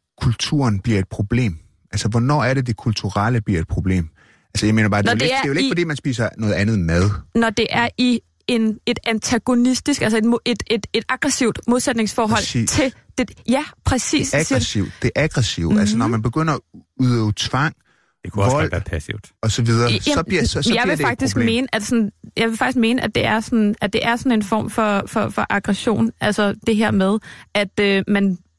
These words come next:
Speaker 2: modsætter sig, at man insisterer på værdier, som er sådan fuldstændig uforenelige med, med det, som vi i øvrigt dyrker og har dyrket historisk herhjemme i Danmark. Der synes jeg faktisk, at det er, der ligger en
Speaker 3: Altså,
Speaker 2: antagonisme
Speaker 3: Joachim, det er
Speaker 2: der.
Speaker 3: også bare det, at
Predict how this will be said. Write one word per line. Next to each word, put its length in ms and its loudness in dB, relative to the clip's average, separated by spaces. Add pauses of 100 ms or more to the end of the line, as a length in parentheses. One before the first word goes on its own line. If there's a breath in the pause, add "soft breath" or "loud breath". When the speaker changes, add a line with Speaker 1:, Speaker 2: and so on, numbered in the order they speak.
(140)
Speaker 2:
modsætter 460 0
sig, 180 0
at 60 0
man 180 0
insisterer 460 0
på 100 0
værdier, 360 0
som 220 0
er 80 0
sådan 140 0
fuldstændig 600 -2
uforenelige 1000 0 (300 soft breath)
med, 340 2
med 100 0
det, 140 0
som 220 0
vi 200 2
i 180 -2
øvrigt 240 0 (160)
dyrker 320 0
og 260 -4
har 240 -2
dyrket 360 2 (200 loud breath)
historisk 360 -2 (320)
herhjemme 340 2
i 40 -2
Danmark. 380 0
Der 60 0
synes 160 0
jeg 100 0
faktisk, 320 -2
at 100 2
det 80 2
er, 100 2
der 200 0
ligger 180 2
en 60 -2
Speaker 3:
Altså, 200 0
Speaker 2:
antagonisme 200 2
Speaker 3:
Joachim, 120 0
det 60 2
er 40 2
Speaker 2:
der. 60 2
Speaker 3:
også 120 -2
bare 200 -2
det, 200 0
at 100 0